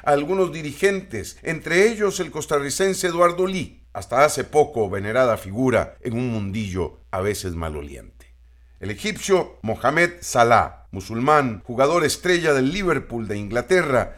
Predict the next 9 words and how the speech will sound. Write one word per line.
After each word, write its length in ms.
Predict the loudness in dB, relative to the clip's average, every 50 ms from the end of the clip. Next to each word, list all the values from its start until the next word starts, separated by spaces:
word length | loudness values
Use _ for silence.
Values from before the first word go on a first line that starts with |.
| -18 -8
con 180 | -6 -6 -6 -4
sus 240 | -6 -10 -10 -8
cuarenta 400 | -2 0 0 0 0 -2 0 -2
y 60 | -2 0
cuatro 360 | 2 0 0 2 2 0 0
anotaciones 720 | 2 0 -2 -2 -2 -4 -4 -2 -2 -2 0 0 -2 -2 -4
en 60 | -4
la 140 | -4 -4 -4
temporada, 640 | -4 -4 -4 -4 -2 2 2 4 2 2 0 -4